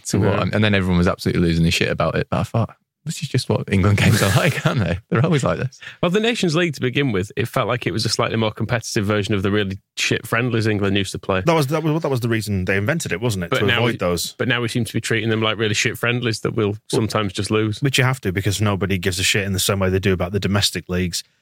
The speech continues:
Speaker 3: And of course, the World Cup adds another curveball into all that this year, doesn't it? So
Speaker 2: Mm-hmm. At least that's gonna be a huge success.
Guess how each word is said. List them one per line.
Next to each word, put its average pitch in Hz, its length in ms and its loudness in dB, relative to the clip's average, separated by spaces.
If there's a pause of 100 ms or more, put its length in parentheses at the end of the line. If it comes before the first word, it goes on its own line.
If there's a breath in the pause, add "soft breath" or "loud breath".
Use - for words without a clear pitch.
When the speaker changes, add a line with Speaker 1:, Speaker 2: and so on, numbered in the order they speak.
(180)
Speaker 3:
And 104 80 2
of - 80 -2
course, 101 240 2
the 95 80 0
World 90 220 0
Cup 98 180 -2
adds 87 140 0
another 87 200 -2
curveball 85 540 0
into 82 180 -4
all 82 140 2
that 78 140 -4
this - 180 -6
year, 82 140 0
doesn't 85 240 -4
it? 80 100 -6
So - 160 -4
Speaker 2:
Mm-hmm. 107 340 -4 (600 soft breath)
At 180 100 0
least 170 160 0
that's 120 180 -2
gonna 104 160 -2
be 98 100 -2
a 98 40 0
huge - 280 -6
success. - 480 -12